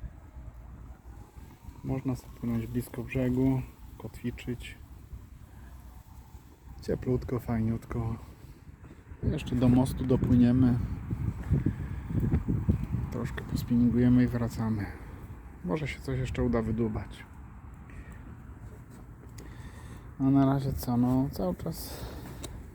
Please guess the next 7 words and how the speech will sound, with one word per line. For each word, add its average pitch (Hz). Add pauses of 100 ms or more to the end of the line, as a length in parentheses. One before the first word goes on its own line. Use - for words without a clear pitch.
(340)
to 185
samo, 160
kurde, 117
ta 143
sama 127
blacha. 123 (2000)
Kotwica. 123